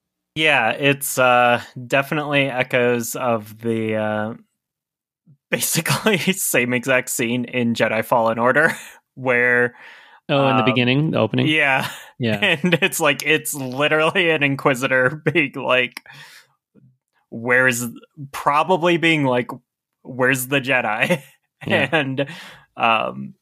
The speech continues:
Speaker 1: yeah, and, like, Uncle Owen in the place of Cal's friend.
Speaker 2: Right.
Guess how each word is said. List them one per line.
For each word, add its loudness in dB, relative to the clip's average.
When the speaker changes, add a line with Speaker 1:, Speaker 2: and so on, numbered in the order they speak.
Speaker 1:
yeah, -2
and, -10
like, -8
Uncle 0
Owen -2
in -8
the 2
place -6
of -8
Cal's -6
friend. -4
Speaker 2:
Right. 0